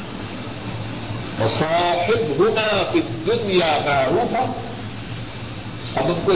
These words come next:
چھوڑ ہی دے، ان کے ساتھ اس میں سلوک نہ کر، ان کے ساتھ نیکی نہ کر، یہ نہیں، اور ان کا ساتھی رہ دنیا میں بھلائی کے ساتھ۔ کتنا بڑا حق ہے۔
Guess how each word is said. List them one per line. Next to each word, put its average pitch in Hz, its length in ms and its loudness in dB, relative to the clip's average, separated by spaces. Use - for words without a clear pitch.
چھوڑ 208 280 6
ہی 214 120 2
دے، - 300 2
ان 139 140 -4
کے 165 100 0
ساتھ 151 320 2
اس 151 160 -2
میں 160 100 0
سلوک 165 380 2
نہ 165 80 2
کر، 175 220 2
ان 147 160 -2
کے 170 140 2
ساتھ 151 240 4
نیکی 175 320 2
نہ 175 160 2
کر، 120 220 2
یہ 135 80 2
نہیں، 135 200 -2
اور 202 600 2
ان 214 220 2
کا 214 120 2
ساتھی 202 440 2
رہ - 80 0
دنیا 185 360 6
میں 233 260 4
بھلائی 127 300 2
کے 117 60 -2
ساتھ۔ 107 160 -6
کتنا 170 260 -2
بڑا - 240 0
حق - 200 -2
ہے۔ - 220 -4